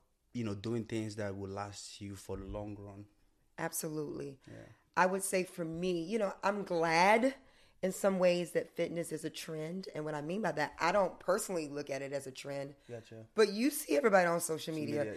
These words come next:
Speaker 1: yeah.
Speaker 2: It's a trend.
Speaker 1: It's a trend, yeah.
Speaker 2: And they didn't, they're not working out. They just put on the
Speaker 1: Put on the
Speaker 2: outfit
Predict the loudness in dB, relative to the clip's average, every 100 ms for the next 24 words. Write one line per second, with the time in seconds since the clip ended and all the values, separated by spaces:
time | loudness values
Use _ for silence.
0 | -8 2 4 6 4 0 2 4 2 -2
1 | -8 -10 -8 -8 2 4 4 4 4 2
2 | -2 -4 0 6 6 6 4 2 4 4
3 | 8 8 8 6 0 0 -2 -2 -4 4
4 | 4 6 6 8 6 4 2